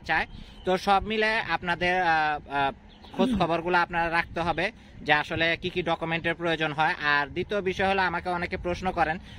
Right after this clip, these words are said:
যে, "ভাই, আমার, আহ, ইউরোপের ভিতরে কেউ নেই।" তো ভাই, আমাদেরও এক সময় ইউরোপের ভিতরে কেউ ছিল না, তো এটা তৈরি করে নিতে হয় আপনাদের। তো এটা হলো বলবো। আর আরেক-, আরেকটা বিষয় আপনারা প্রশ্ন করেন, সেটা হলো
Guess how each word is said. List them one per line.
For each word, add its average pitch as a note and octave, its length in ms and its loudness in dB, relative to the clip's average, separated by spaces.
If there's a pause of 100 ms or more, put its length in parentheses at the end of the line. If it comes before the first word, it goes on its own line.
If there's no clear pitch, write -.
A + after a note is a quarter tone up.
(140)
যে, D#3+ 180 2
"ভাই, E3 220 4
আমার, E3 440 0
আহ, D#3 340 0
ইউরোপের F3+ 440 0
ভিতরে E3+ 260 0
কেউ D3+ 260 0
নেই।" A#2+ 160 0 (380)
তো F#3+ 100 4
ভাই, G3 220 4
আমাদেরও F#3+ 600 0
এক G3 220 2
সময় F#3+ 380 0
ইউরোপের F3 400 0
ভিতরে F3+ 300 0
কেউ E3+ 260 0
ছিল F3 320 2
না, E3+ 240 2
তো D#3+ 100 -2
এটা F3 440 0 (120)
তৈরি A3+ 260 0
করে E3+ 260 -2
নিতে G3 240 -2
হয় B2+ 300 0
আপনাদের। C3+ 400 -4 (480)
তো F#3 360 4
এটা G3 260 0
হলো G3+ 260 0
বলবো। F#3 300 0
আর F#3 260 2 (140)
আরেক-, D3+ 480 -2
আরেকটা F3 300 0
বিষয় F#3+ 260 -2
আপনারা E3 280 -2
প্রশ্ন D3+ 320 0
করেন, D3 220 2
সেটা D#3 280 0
হলো E3 300 2